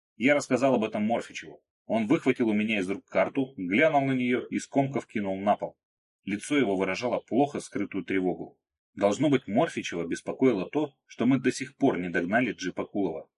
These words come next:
а расстояние от колонны оон до горно-обогатительного комбината стремительно сокращалось.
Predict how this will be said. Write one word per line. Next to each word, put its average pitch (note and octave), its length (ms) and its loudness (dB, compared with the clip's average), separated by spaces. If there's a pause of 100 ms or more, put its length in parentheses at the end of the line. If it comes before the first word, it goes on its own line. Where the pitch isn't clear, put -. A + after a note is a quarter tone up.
(180)
а F#2+ 100 0
расстояние G#2+ 540 0
от F#2 80 -12
колонны G2+ 340 0
оон A#2 400 0 (100)
до F#2 140 0
горно-обогатительного F#2+ 1040 -2
комбината F#2 560 -4
стремительно F#2 580 -8
сокращалось. G#2+ 720 -6